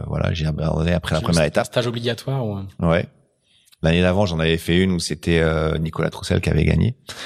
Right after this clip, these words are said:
Speaker 1: Et, euh, et du coup, ouais, j'a-, j'arrête ça et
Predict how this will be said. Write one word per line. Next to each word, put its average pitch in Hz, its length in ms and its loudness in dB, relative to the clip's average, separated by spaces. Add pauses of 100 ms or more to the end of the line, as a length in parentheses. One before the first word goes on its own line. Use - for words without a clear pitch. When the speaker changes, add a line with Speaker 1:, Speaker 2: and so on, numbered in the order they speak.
(560)
Speaker 1:
Et, 82 240 2
euh, 78 800 2 (800)
et 85 100 -2
du 80 120 -2
coup, 107 260 0
ouais, 107 160 6
j'a-, 82 260 2
j'arrête 85 320 -2
ça 120 300 2
et 82 540 -2